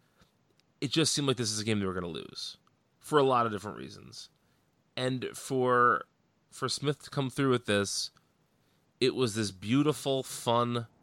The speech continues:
way to end the season. It gave Mets fans a reason to smile on the way out of the ballpark. It was a good story for Dom, who I think has really changed in the eyes of Mets fans over the last year.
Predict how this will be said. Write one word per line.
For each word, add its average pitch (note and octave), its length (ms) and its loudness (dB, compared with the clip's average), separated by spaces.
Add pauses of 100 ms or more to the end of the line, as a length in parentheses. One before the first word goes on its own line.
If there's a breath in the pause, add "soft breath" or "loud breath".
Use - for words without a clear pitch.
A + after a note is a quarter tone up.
(380)
way A2 240 0
to A2+ 120 0
end A2 200 -2
the G#2+ 60 -2
season. F#2+ 580 -4 (580)
It A2+ 160 -4
gave C3 300 -2
Mets B2 300 -4
fans A#2 340 -6
a G#2 40 -12
reason A2 340 -8
to G#2 100 -8
smile A2 480 2
on G#2+ 60 0
the G#2 60 0
way G2+ 120 0
out F2+ 120 -4
of G2+ 60 -10
the G#2 80 -8
ballpark. A2+ 640 -2 (420)
It - 60 -14
was A2 120 -4
a G#2+ 40 -4
good B2+ 240 0
story C3 380 2
for - 120 -8
Dom, A2+ 420 0
who A#2+ 300 -2 (800)
I C#3 80 -4
think C#4+ 160 0
has A#3 160 2
really D3 300 0
changed C3+ 800 -6 (800)
in B2+ 140 -4
the A#2+ 160 -4
eyes A#2+ 300 -2
of A2 100 -4
Mets A2 300 -2
fans G#2 280 -2
over G2 140 -2
the G2 60 -4
last F#2+ 360 -2
year. F#2+ 320 -10